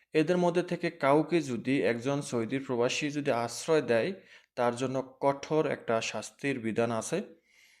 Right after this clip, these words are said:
আর সেটা কিন্তু আমরা অনেকেই জানি না। না জেনে কিন্তু অনেক সময় এই, এই ধরনের লোকদেরকে আমরা আশ্রয় দিই,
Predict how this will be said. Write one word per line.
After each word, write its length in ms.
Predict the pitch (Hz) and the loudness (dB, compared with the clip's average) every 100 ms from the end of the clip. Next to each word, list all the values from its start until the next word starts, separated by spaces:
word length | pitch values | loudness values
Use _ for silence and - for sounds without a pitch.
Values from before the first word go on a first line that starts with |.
| _ | _
আর 340 | - 104 101 101 | -6 -2 -2 -2
সেটা 300 | - 139 147 | -2 0 0
কিন্তু 240 | 151 147 | 0 0
আমরা 180 | 139 135 | 0 2
অনেকেই 420 | 127 120 123 143 | 2 0 -2 -2
জানি 300 | 123 120 127 | 2 0 2
না। 160 | 147 202 - - _ _ - | -2 -4 -8 -20 _ _ -6
না 220 | 120 123 | -2 0
জেনে 240 | 123 127 | 0 -4
কিন্তু 340 | 123 123 147 143 | -4 -4 -2 -2
অনেক 320 | - 117 117 | -2 -4 -2
সময় 380 | - 127 127 131 - _ _ _ - | -2 0 -2 -4 -12 _ _ _ -6
এই, 580 | 104 101 104 101 92 - - | -2 0 0 -2 -4 -8 -6
এই 120 | 135 | -2
ধরনের 360 | 139 131 131 135 | 0 0 0 0
লোকদেরকে 420 | 131 123 120 113 | 2 2 -2 -2
আমরা 220 | 123 117 | 0 0
আশ্রয় 340 | 110 - 131 131 | -2 -2 -2 0
দিই, 480 | 131 147 185 175 | 0 -2 -2 -10